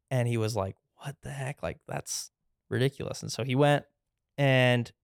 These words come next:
he said that about four hours in, he finally got himself to quiet down.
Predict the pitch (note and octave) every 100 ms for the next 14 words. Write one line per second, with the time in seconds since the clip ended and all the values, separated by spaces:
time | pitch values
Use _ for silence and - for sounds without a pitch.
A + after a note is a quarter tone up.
0 | _ - C3 B2+ B2+ B2+ A#2 A#2 G#2 -
1 | C#3 B2+ C3 B2+ B2+ A#2+ A2+ G2+ G2 _
2 | _ _ _ _ _ _ _ _ - C3
3 | B2+ - G#2+ A#2+ B2+ A#2 A2 A2+ G#2+ G#2
4 | - - - - - - -